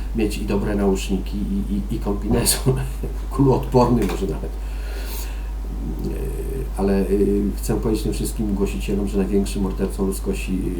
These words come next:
e, Stalin, to ja te-, polityczny, to ja wiem, proszę państwa, byłem w tym wychowany i że to naprawdę coraz słabsza jest wasza siła w głoszeniu tego, bo jak odkryjesz prawdę, a skoro ja ją odnalazłem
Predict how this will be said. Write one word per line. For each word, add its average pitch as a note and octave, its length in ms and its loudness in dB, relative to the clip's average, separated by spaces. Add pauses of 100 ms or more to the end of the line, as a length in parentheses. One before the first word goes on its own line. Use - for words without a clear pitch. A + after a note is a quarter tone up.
(220)
e, - 40 -2
Stalin, F#2+ 460 0
to A#2 120 -2
ja B2+ 120 2
te-, C3 160 0 (560)
polityczny, E3 460 2
to G3+ 120 -2
ja G#3+ 100 0
wiem, G#3 320 2
proszę - 240 -2
państwa, - 300 -2
byłem G3+ 200 2
w - 40 -2
tym A#3+ 120 -2
wychowany A3 800 -2
i G3+ 40 0
że C3+ 100 0
to F#3 180 -2
naprawdę F#3+ 440 -2
coraz D3+ 280 0
słabsza - 260 -2
jest - 120 0
wasza - 240 -2
siła C#2 260 -2
w - 160 -2
głoszeniu D2+ 440 -2
tego, C2+ 280 -4
bo F#2+ 200 0 (320)
jak B2+ 180 2
odkryjesz D#3 380 0
prawdę, G2+ 540 0
a - 180 -4
skoro G2+ 260 -2
ja C#3+ 180 4
ją A#2+ 180 2
odnalazłem G2 640 0